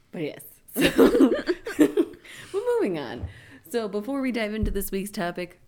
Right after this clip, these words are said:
Burr and I wanted to really quickly, briefly touch over a couple pop culture things we didn't go over. Not all of them, of course, because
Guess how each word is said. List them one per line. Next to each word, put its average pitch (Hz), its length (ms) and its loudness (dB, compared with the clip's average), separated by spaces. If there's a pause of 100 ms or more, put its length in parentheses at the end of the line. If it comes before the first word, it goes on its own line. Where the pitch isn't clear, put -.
Burr 165 160 -6
and 165 100 -6
I 165 80 -6
wanted 160 240 -6
to 147 100 -8 (240)
really 196 400 -4
quickly, 175 400 -8
briefly 170 420 -10
touch 165 300 -12
over 156 380 -6 (340)
a 156 80 -10
couple 151 680 -6 (180)
pop 151 260 -8
culture 147 280 -8
things 151 220 -8
we 147 120 -8
didn't 175 400 -8
go 170 180 -2
over. 170 400 -4 (340)
Not 170 220 -6
all 160 240 -4
of 156 60 -6
them, 160 140 -6
of 156 120 -8
course, 156 260 -6
because 135 500 -10